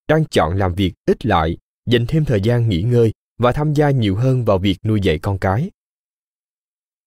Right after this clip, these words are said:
Những đổi thay này có thể giải phóng và đưa chúng ta đến với sự cân bằng tốt hơn. Barbara Marsh Herbert, tác giả, giáo viên truyền cảm hứng và là bạn của tôi,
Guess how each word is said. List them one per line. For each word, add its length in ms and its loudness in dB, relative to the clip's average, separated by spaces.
Những 160 2
đổi 120 4
thay 160 0
này 240 0
có 140 -2
thể 180 2
giải 220 2
phóng 360 -4
và 140 2
đưa 120 0
chúng 240 -2
ta 200 0
đến 200 0
với 240 2
sự 260 0
cân 200 -2
bằng 320 0
tốt 200 0
hơn. 240 2
Barbara 720 0
Marsh 440 -2
Herbert, 400 0
tác 180 -2
giả, 380 0
giáo 160 2
viên 220 0
truyền 240 -2
cảm 180 -2
hứng 280 0
và 100 2
là 100 2
bạn 240 0
của 140 -2
tôi, 300 0